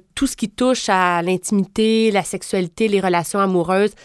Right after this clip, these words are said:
chez les personnes qui vivent avec une déficience intellectuelle ou différents handicaps, qui va soit les empêcher de pouvoir s'épanouir de cette façon-là. Donc, on a, avec les interprètes, choisi d'aborder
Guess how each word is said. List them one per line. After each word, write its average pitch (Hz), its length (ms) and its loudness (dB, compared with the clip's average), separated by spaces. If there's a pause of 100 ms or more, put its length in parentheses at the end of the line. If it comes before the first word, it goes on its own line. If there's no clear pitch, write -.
(120)
chez - 160 0
les 220 120 2
personnes 202 360 -2
qui 190 120 -10
vivent 196 180 0
avec 175 220 -2
une 185 80 0
déficience 180 460 -4
intellectuelle 170 580 -4
ou 202 200 0 (300)
différents 175 500 0
handicaps, 185 560 0 (280)
qui - 120 -6
va 202 320 2
soit 196 200 -2
les 185 200 -4 (120)
empêcher 185 680 0 (280)
de 190 80 2
pouvoir 190 480 0
s'épanouir 185 720 0 (260)
de 180 80 0
cette 180 220 -2
façon-là. 185 640 0 (260)
Donc, 196 200 2
on 190 200 4
a, 220 240 2
avec 226 260 2
les 196 160 -2
interprètes, 185 380 -4
choisi 196 280 0
d'aborder 185 680 2